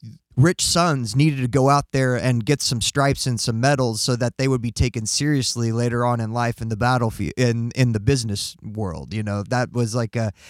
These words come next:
you did send your, your, your firstborn son out there to the front lines because that was, like,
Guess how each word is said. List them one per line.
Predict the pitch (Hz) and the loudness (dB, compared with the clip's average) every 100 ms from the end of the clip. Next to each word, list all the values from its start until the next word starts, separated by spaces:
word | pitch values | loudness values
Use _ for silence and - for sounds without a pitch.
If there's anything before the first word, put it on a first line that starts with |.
| - - | -20 2
you | 147 | 4
did | 151 170 156 | 6 4 2
send | - 151 131 | 0 0 2
your, | 135 123 101 - - - | 2 2 0 -8 -20 0
your, | 139 139 117 | 4 4 0
your | 151 131 | -2 -2
firstborn | - 151 - 143 139 123 | 0 -2 0 0 0 0
son | - 135 | 0 2
out | 127 131 139 | 2 2 0
there | 131 120 | -2 -2
to | 113 127 | -2 -2
the | |
front | 127 - 151 | -2 -2 -2
lines | 131 147 143 139 120 | 0 2 4 2 0
because | 117 117 127 107 | -4 2 2 4
that | 131 135 | 4 4
was, | 127 127 113 | 4 2 0
like, | 117 110 - | -2 -4 -10